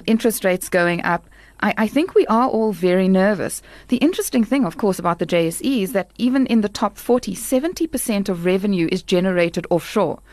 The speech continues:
So I'm inclined to say don't panic just yet. Don't, don't rush out of the J S E. It has a way of kind of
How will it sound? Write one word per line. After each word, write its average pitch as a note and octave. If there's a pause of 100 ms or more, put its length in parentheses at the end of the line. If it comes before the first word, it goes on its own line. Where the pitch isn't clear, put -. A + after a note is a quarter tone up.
(140)
So B3 (320)
I'm C4+
inclined C#4+
to E4
say A3+ (480)
don't A3+ (180)
panic B3
just A3+
yet. A3+
Don't, A#3
don't G#3+
rush G#3+
out G#3+
of G3
the F#3+
J F3+
S F3
E. G3+ (240)
It -
has B3+
a D4
way G3
of F3
kind G3+
of F3